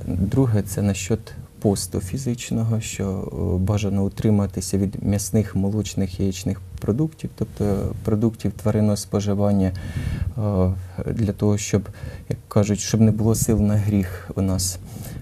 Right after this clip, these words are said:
Е, третє, це молитовно, обов'язково молитися, читати Святе Письмо, можна відкривати,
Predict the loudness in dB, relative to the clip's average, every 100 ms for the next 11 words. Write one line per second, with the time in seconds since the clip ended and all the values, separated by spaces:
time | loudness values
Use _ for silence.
0 | -4 -2 -2 0 2 2 2 -4 -2 2
1 | 4 4 2 -6 -14 -18 -20 -20 -20 -12
2 | 2 6 8 6 6 4 4 2 2 -2
3 | -4 0 0 0 0 0 2 4 4 2
4 | 0 -6 -4 -6 -6 -4 -4 -2 -6 -4
5 | -2 -2 -2 -4 -2 -2 0 0 -2 -2
6 | -2 -2 -2 0 2 0 0 -4